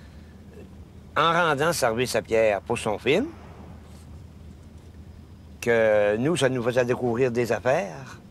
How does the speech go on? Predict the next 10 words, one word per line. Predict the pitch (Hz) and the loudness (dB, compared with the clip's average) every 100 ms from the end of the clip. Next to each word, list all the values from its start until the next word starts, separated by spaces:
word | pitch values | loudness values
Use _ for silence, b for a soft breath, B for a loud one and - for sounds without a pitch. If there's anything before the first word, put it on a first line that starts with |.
| - - 107 - | -20 -18 -16 -6
qu'on | - 135 135 135 | 0 2 2 2
n'aurait | 123 123 123 | 2 2 2
jamais | 123 170 170 | 0 0 2
imaginées. | 156 135 113 113 104 - - - - - - - - - - - - - - - - - - - - - - - - - - - | 2 2 2 0 -2 -6 -20 -20 -20 -20 -20 -20 -18 -18 -18 -20 -20 -20 -20 -20 -20 -20 -20 -20 -20 -20 -20 -20 -20 -20 -18 -12
Aller | 120 | -8
faire | 139 139 | -4 -4
un | 117 | -4
film | 107 123 | -6 -6
en | 98 | -8
France, | - 113 190 240 - | -4 -2 -2 -4 -14